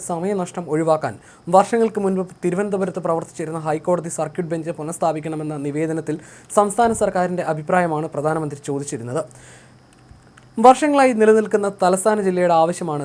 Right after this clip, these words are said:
തിരുവനന്തപുരത്തെ ഹൈക്കോടതി ബെഞ്ച്. ഇതിന് ബദലാകുന്ന ഈ വിഷയത്തിലാണ് മുഖ്യമന്ത്രിയുടെ ഓഫീസ് മറുപടി നൽകാത്തത്. തിരുവനന്തപുരത്തെ പ്രമുഖ അഭിഭാഷകൻ ജി ശിവശങ്കർ പ്രധാനമന്ത്രിക്ക് ഹൈക്കോടതി ബെഞ്ച് സംബന്ധിച്ച്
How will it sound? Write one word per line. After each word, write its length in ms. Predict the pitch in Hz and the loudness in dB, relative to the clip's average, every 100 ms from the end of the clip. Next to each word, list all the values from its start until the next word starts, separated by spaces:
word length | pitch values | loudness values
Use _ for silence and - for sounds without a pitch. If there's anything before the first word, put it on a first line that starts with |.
| 131 | -4
തിരുവനന്തപുരത്തെ 580 | 175 190 185 170 156 165 | -2 0 0 0 -2 -4
ഹൈക്കോടതി 420 | 147 143 170 160 151 | -2 -2 0 0 -2
ബെഞ്ച്. 200 | 131 131 - 147 | -4 -6 -8 -4
ഇതിന് 180 | 170 185 | -2 0
ബദലാകുന്ന 460 | 165 180 175 170 165 - | 2 2 2 0 -4 -4
ഈ 20 | 233 | -2
വിഷയത്തിലാണ് 480 | 190 190 175 151 113 98 | 0 0 0 -2 -6 -10
മുഖ്യമന്ത്രിയുടെ 520 | 160 185 196 180 165 160 | -8 -4 -4 -2 -2 -2
ഓഫീസ് 260 | 156 160 160 | -4 -8 -8
മറുപടി 280 | 156 143 147 135 | -8 -6 -6 -6
നൽകാത്തത്. 420 | 131 135 131 127 - - - - _ | -4 -4 -6 -8 -12 -18 -20 -20 _
തിരുവനന്തപുരത്തെ 580 | 262 269 302 294 277 254 233 | 4 6 6 4 2 2 4
പ്രമുഖ 240 | 220 226 226 | 2 6 6
അഭിഭാഷകൻ 500 | 202 208 196 196 185 147 | 6 2 2 -2 -2 -2
ജി 80 | 214 185 | -4 -4
ശിവശങ്കർ 540 | - 180 180 185 151 170 - - - | -4 -2 0 0 0 -2 -8 -4 2
പ്രധാനമന്ത്രിക്ക് 580 | 185 208 208 180 160 175 | 6 6 4 0 -4 -2
ഹൈക്കോടതി 460 | 170 175 208 202 190 | 0 2 2 0 0
ബെഞ്ച് 200 | 175 165 | -4 -6
സംബന്ധിച്ച് 340 | 175 160 165 | -6 -6 -8